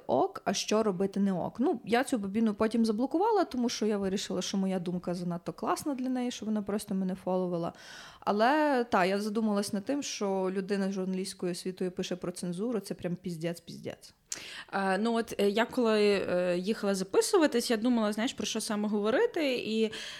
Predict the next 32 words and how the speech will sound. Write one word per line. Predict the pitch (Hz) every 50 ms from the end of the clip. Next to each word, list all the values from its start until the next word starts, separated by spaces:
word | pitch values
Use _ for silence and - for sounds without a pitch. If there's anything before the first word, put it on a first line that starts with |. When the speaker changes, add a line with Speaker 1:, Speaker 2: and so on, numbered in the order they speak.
| - - -
Speaker 2:
я | 220 220
подумала, | 226 226 220 240 240 226 214 214
про | 214 226
що | 214 - 208 190
говорити? | 180 175 160 160 156 151 143 139 - 156
Та | 151 160
про | 156 - - 208 190
права | - - 202 202 202 202 226
людини. | 240 233 202 220 180 165 165 165 - -
<laughs> | - 262 285 - - 247 247 220
Ну, | 214 220 220 185 165
Speaker 1:
Мгм. | 143 220 220 202
Speaker 2:
типу, | 196 185 190
бо | 190 196
це | 196 - 226 214
база, | 196 202 165 143 147 156 156 151
тому | - 185 196 202
що | 202 - - 196 175
по | - -
факту | - 269 359 453 - - 285
право | - - 220 226 233 214
на | 208 196
свободу | 202 - - 208 185 196 185 196 190
вираження | 185 185 180 185 185 180 170 170
поглядів, | - - 302 349 359 311 262 226 208 233 226 220 - - - - - - - -
на | 196
свободу | 190 - 208 190 202 214 190 202
думки, | 185 220 233 220 220 208
совісті, | 196 - 208 190 190 190 190 - - 180
релігії, | 180 196 240 302 381 392 285 285 269 226 220 214
це | 220 - - 220
є, | 202 - 208 196